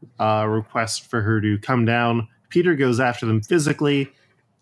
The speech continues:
and that is when Ben Urich steps in to take a photo of them,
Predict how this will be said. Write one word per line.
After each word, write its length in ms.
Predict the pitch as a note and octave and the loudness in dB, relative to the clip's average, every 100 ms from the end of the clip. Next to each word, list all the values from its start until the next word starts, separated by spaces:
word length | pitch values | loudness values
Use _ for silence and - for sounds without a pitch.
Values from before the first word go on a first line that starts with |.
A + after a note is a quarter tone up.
| - | -2
and 160 | B2 A#2+ | 0 2
that 160 | B2 | 0
is 100 | A#2 | 0
when 220 | B2 A2+ | 0 0
Ben 160 | A2 A2 | 0 0
Urich 420 | B2 C3 C3 B2 | 0 0 0 -2
steps 420 | - - B2+ A#2+ | -6 -2 -2 -2
in 280 | - D3 D#3+ | -2 0 0
to 160 | - G#2+ | -2 -4
take 200 | B2 A2 | -2 -2
a 140 | G#2+ | -2
photo 300 | G2 C#3+ D3 | 0 0 2
of 100 | C#3+ | 0
them, 320 | C#3+ D3+ D3+ | 0 0 -2